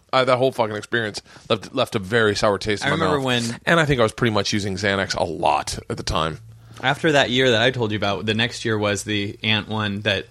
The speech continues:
Speaker 2: you know, and Kathleen Madigan and Alonzo were the, the judges.
Speaker 1: Yeah.
Speaker 2: Which is so
Speaker 1: Wait,
Speaker 2: we
Speaker 1: Ant one?
Speaker 2: No, no, the
Speaker 1: Oh.
Speaker 2: Ant ep-, the
Speaker 1: Oh,
Speaker 2: Ant
Speaker 1: yeah, yeah,
Speaker 2: year.
Speaker 1: yeah, yeah,
Speaker 2: Yeah,
Speaker 1: yeah, yeah.
Speaker 2: Ant, the Ant one.
Speaker 1: Yeah.
Speaker 2: Dude,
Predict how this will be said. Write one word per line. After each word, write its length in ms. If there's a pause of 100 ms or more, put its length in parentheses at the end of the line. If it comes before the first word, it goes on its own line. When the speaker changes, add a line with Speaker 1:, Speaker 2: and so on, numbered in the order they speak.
Speaker 2:
you 140
know, 160
and 100
Kathleen 340
Madigan 380
and 140
Alonzo 460
were 440
the, 160
the 220
judges. 480 (140)
Speaker 1:
Yeah. 240 (880)
Speaker 2:
Which 160
is 140
so 360
Speaker 1:
Wait, 180
Speaker 2:
we 120
Speaker 1:
Ant 200
one? 280 (240)
Speaker 2:
No, 140
no, 180
the 200
Speaker 1:
Oh. 200
Speaker 2:
Ant 260
ep-, 120
the 160
Speaker 1:
Oh, 80
Speaker 2:
Ant 80
Speaker 1:
yeah, 100
yeah, 60
Speaker 2:
year. 140
Speaker 1:
yeah, 140
yeah, 0
Speaker 2:
Yeah, 280
Speaker 1:
yeah, 100
yeah. 140
Speaker 2:
Ant, 80
the 120
Ant 200
one. 280
Speaker 1:
Yeah. 200 (1080)
Speaker 2:
Dude, 300